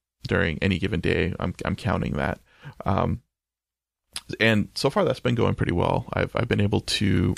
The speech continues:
write three different blog posts, uh, only one of which has actually been launched so far. Um, and it is really nice to have these things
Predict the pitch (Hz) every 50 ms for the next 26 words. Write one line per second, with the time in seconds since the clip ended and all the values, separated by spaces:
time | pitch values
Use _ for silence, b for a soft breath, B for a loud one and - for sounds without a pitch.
0 | - - 98 95 101 101 98 - - - - - 110 107 107 107 104 - - 95
1 | - 95 87 80 82 - - 92 90 87 - - - - - b b b b b
2 | b b b b - - 80 78 95 104 104 101 101 98 101 104 107 - - -
3 | - - - 92 - - - 101 101 - 95 95 76 71 73 73 69 - - -
4 | - - - - - - - 76 67 64 71 117 - _ _ _ _ _ _ -
5 | - 92 98 95 87 - - - 101 101 101 123 135 123 117 104 95 95 90 87
6 | 82 82 - - - 117 110 - - - - - 92 - - - - - 82 82
7 | 67 - - - -